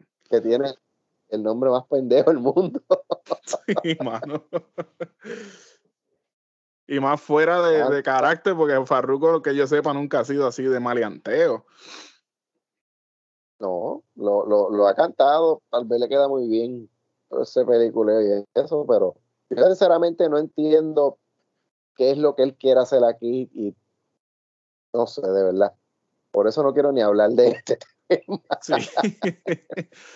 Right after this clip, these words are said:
Speaker 2: Es como que una, una semana media bochornosita pa, pa el género.
Speaker 1: Sí, sí, sí, sí, sí. Sí, es como hemos mencionado en otro, en otros capítulos, en otros episodios, que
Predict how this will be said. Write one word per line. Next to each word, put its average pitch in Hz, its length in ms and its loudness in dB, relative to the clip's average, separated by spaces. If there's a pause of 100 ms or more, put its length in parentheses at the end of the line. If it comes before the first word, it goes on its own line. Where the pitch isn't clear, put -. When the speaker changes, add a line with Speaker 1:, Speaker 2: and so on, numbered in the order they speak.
(400)
Speaker 2:
Es 139 100 -12
como 147 260 -2
que 147 100 -2
una, 139 200 0 (140)
una 151 240 0
semana 156 360 0
media 151 280 2
bochornosita 131 840 -2
pa, 120 240 -4 (240)
pa 170 100 -2
el 147 200 -4
género. 127 460 -6 (1400)
Speaker 1:
Sí, 180 280 -2
sí, 131 300 -6
sí, 117 200 -8
sí, 101 320 -10
sí. 107 180 -12 (260)
Sí, 113 60 0
es 139 180 0
como 139 400 0
hemos 131 420 0
mencionado 131 640 -2
en 127 60 -4
otro, 123 600 2
en 104 100 -2
otros 107 300 -2
capítulos, 113 540 0
en 107 140 -8
otros 104 360 0
episodios, 113 460 0
que 90 200 -10